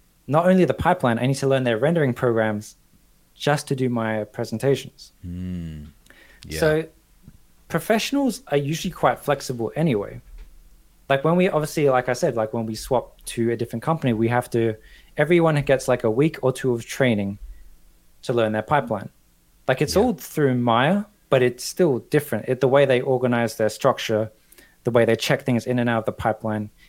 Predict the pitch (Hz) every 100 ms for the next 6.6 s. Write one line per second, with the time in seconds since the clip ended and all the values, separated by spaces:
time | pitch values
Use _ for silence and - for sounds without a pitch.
0 | _ 127 - - 185 143 - - - 123
1 | - _ 123 - 123 113 117 - 135 107
2 | 101 - _ - 151 143 139 - _ _
3 | _ _ _ 127 175 185 - _ _ _
4 | - 127 196 - 131 107 - 160 135 -
5 | 156 - 117 107 104 107 120 117 104 107
6 | 104 92 - 117 -